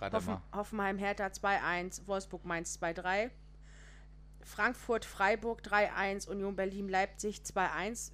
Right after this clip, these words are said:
Speaker 2: Überraschungsergebnis des Tages, finde ich.
Speaker 1: Union gegen was?
Speaker 2: Ja, gegen Leipzig.
Speaker 1: Ach so, ja.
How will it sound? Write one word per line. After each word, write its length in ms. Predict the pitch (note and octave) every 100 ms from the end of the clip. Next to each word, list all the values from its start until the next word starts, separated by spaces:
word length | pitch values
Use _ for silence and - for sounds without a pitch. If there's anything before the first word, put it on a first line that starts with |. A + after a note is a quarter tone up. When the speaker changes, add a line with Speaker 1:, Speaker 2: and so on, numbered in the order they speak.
| -
Speaker 2:
Überraschungsergebnis 1080 | - F#3+ E3+ G3 - G#3+ E3 F3 F#3 F#3+ E3+
des 140 | E3
Tages, 400 | - F#3+ A#3+ C#4+
finde 260 | - C4 C4
ich. 200 | E4 - - - - - - - - - -
Speaker 1:
Union 300 | B2 A#2+ D#3
gegen 180 | D#3 C3
was? 120 | C#3+
Speaker 2:
Ja, 300 | G3+ G3 A3+ -
gegen 160 | - G3
Leipzig. 540 | G3 A3 - F4+ - -
Speaker 1:
Ach 120 | - A2
so, 180 | G2+
ja. 240 | E2 E2+